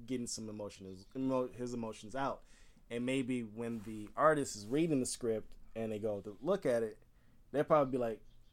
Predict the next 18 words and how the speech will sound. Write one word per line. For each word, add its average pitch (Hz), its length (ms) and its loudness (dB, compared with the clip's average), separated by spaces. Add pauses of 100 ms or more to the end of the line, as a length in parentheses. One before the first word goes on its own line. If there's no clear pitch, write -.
(160)
"Oh, 185 200 8
I'll 160 300 6
do 147 160 6
this 143 280 4
scenario," 117 400 2
but 104 160 -2
it's 113 100 -4
probably 117 320 2
something 110 360 -6
tied 110 280 -2
to 104 80 -14
their 165 200 10
life. 101 300 4
So 120 180 0
I 117 100 6
f-, 139 340 -6
I 151 160 8
feel 156 520 4